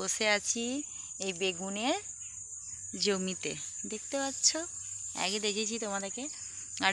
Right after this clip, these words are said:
বেগুনের জমিতে এখন বসে আছি আমি, এই যে দেখো। আর এই যে পিছনে আছে আমাদের ধানের ক্ষেত, ধানের। চলো তোমাদেরকে ধানের ক্ষেতটা একটু দেখাই। সব কাটা হয়ে গেছে, ওই যে দেখো, সব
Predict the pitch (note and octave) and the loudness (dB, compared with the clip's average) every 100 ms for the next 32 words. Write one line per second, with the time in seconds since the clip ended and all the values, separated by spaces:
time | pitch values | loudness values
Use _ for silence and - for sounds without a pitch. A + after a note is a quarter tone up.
0 | F#3+ F#3 G3 G3+ F#3+ F#3+ F#3+ G3 G3 F#3+ | 4 0 0 -2 -2 -2 0 0 0 -2
1 | G3 A#3 A3+ - A3+ G#3+ G#3+ G#3+ G#3 G#3 | 0 4 6 4 2 0 -2 -4 -4 0
2 | F#3+ - C#4 F4 - - - - F3 F3+ | 0 0 -4 -4 -6 -6 -6 2 6 6
3 | F3+ F#3 G3 F#3+ - - A3 G#3 - A3 | 4 -2 -6 0 8 10 10 8 8 6
4 | G3+ G3+ B3 E4 - - - E3+ E3 F3 | 4 2 0 0 -6 -12 -8 -6 6 8
5 | F3+ F#3 F3+ - D#3+ - - - - - | 8 6 4 2 2 2 -14 -10 -10 -8
6 | - - E3+ E3 D#3+ D#3 D3+ - - - | -10 -8 -4 -2 -2 -4 -8 -14 -14 -12
7 | - - A3+ G#3 G3 G3 G3 F3+ E3+ F3+ | -8 0 2 2 -4 -4 0 2 0 -4
8 | - F#3+ G3+ F3 D#3 D#3+ D3+ - - - | -8 -6 -6 -6 -6 -8 -10 -14 -18 -18
9 | - - C#4+ B3+ A3+ G#3 G3+ A#3 C4 A#3 | -10 -10 -6 -6 -2 4 4 8 8 8
10 | G#3 F3+ E3+ G3 F#3+ G#3 G3+ - C4+ - | 6 2 -2 -6 -6 -6 -6 -6 -10 -10
11 | - - - - - - - A3 | -10 -12 -12 -20 -20 -10 2 2